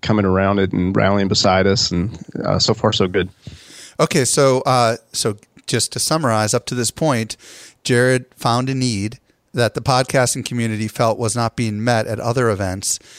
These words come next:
Speaker 2: that there needed to be some sort of, uh, uh, of a, of a gathering of the minds of podcasters in this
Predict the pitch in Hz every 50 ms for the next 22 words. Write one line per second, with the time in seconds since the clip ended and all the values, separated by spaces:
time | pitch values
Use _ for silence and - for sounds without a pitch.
0 | - - - - _ _ _ _ _ _ - 127 123 110 - - 123 120 120 123
1 | 135 139 156 139 127 123 127 120 113 - - 135 123 120 - - 123 117 113 113
2 | 104 98 - - 107 104 98 98 95 98 98 - - 110 113 _ - 117 107 98
3 | 107 107 98 98 - - 107 104 107 98 - 139 135 117 131 131 135 127 120 110
4 | 104 98 98 113 113 131 135 120 110 107 104 101 98 113 107 98 - 131 117 117
5 | 113 - - 104 98 92 - - 110 104 104 98 - - - 107 104 104 104 104
6 | - -